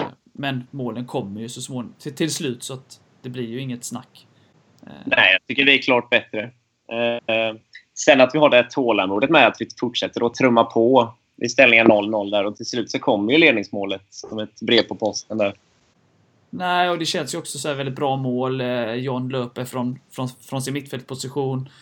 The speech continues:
Speaker 1: rör till det lite i Boys straffområde. Perfekt inlägg, perfekt avslut, nickar ner marken. Eh, ja, skolboksexempel på hur man ska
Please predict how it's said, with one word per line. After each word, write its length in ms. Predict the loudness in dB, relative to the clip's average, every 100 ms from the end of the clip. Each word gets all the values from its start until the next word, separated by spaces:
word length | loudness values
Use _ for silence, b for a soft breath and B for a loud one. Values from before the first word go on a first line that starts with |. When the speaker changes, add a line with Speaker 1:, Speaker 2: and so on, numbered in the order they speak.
| b
Speaker 1:
rör 140 | -6 -4
till 240 | -2 -2
det 60 | 0
lite 280 | 0 0 -2
i 40 |
Boys 240 | -2 -2 -2
straffområde. 840 | -6 -6 -4 -4 -2 -2 -2 -4 -6 _ _ _
Perfekt 400 | -4 -2 -4 -4
inlägg, 580 | -4 -2 -2 -2 -4 -10 b b b _
perfekt 340 | -2 -2 0
avslut, 560 | 0 0 -2 -2 -2 -4
nickar 260 | -8 -6
ner 140 | -4 -2
marken. 680 | 0 -2 -4 -6 -6 -6 -8 -10
Eh, 600 | -6 -4 -2 -2 -4 -6 -10 -16 _ _ _ b b b b b _
ja, 260 | -2 -2 -2 _ _ _ _ _ _ -20
skolboksexempel 1300 | -6 -4 -2 -4 -6 -6 -12 -12 -10 -8 -8 -8 -10
på 120 | -8
hur 120 | -6
man 160 | -6 -8
ska 460 | -10 -10 -10 -10